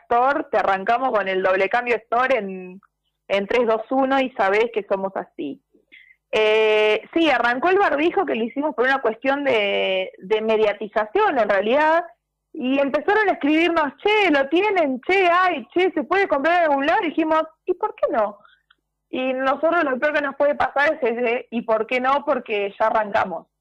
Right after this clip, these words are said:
ya estamos haciendo esta lista de qui-, quién lo quiere, quién no, porque sí, porque la verdad que es algo que, que nos súper motiva.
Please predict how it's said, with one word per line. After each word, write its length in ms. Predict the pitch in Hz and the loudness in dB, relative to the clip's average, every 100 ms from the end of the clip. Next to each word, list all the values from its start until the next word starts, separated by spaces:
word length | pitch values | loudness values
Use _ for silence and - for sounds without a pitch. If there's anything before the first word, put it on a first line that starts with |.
| - | -4
ya 120 | 196 | -2
estamos 340 | 202 196 202 202 | 0 0 -2 -4
haciendo 300 | - 208 208 | -8 -4 -4
esta 180 | 202 196 | -2 -2
lista 300 | 208 196 202 | -2 -2 -2
de 100 | 180 | -4
qui-, 220 | 208 202 - | -10 -20 -6
quién 220 | 226 226 | -4 0
lo 140 | 196 | -2
quiere, 460 | 196 226 233 214 196 | -2 0 0 0 -4
quién 240 | 202 202 | -6 -2
no, 360 | 214 247 262 262 _ - _ _ | 0 2 0 -4 _ -20 _ _
porque 380 | 233 220 220 226 | -2 0 -2 0
sí, 120 | 359 | 0
porque 220 | 226 220 214 | 0 0 2
la 140 | 208 | 2
verdad 260 | 214 262 294 | 2 0 -2
que 80 | |
es 120 | 330 247 | -2 -2
algo 280 | 247 254 | 0 -2
que, 720 | 240 190 190 185 185 185 180 185 _ _ _ _ | -2 -4 -4 -8 -6 -6 -8 -12 _ _ _ _
que 100 | 214 | -4
nos 180 | 202 226 | -4 0
súper 300 | 339 254 226 | 0 0 0
motiva. 560 | 202 196 196 185 185 | -2 -2 0 0 0